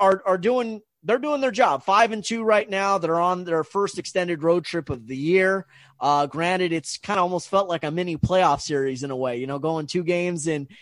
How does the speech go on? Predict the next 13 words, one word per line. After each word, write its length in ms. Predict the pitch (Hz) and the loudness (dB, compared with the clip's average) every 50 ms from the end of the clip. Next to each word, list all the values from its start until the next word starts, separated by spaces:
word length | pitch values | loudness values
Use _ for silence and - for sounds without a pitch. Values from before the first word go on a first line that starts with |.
| - - | -18 -14
in 140 | 151 143 135 | -14 -12 -6
San 220 | - 170 165 160 | -2 -2 0 0
Antonio, 520 | 151 147 131 175 175 170 175 175 175 175 175 | -2 -4 -2 -2 -2 -2 -2 -2 -4 -4 -4
now 180 | 165 143 135 | -4 -6 -6
two 240 | 131 - - 180 180 | -6 -6 -4 -4 -2
games 400 | 160 170 170 170 170 165 160 147 - _ _ _ - | -2 -2 -2 0 -2 -2 -4 -6 -10 _ _ _ -14
in 180 | 143 131 127 127 | -12 -12 -8 -4
Memphis 520 | 165 170 180 180 156 - 180 175 170 - | -4 -2 -4 -4 -6 -6 -6 -6 -6 -8
before 280 | 165 143 - 165 165 165 | -12 -8 -4 -2 -2 -2
you 140 | 160 156 | -2 -4
come 180 | - - 170 165 | -4 -6 -6 -2
back 280 | 156 160 151 147 - - | 0 0 0 -2 -4 -4
home. 320 | 170 170 170 170 165 | -2 -2 0 -2 -2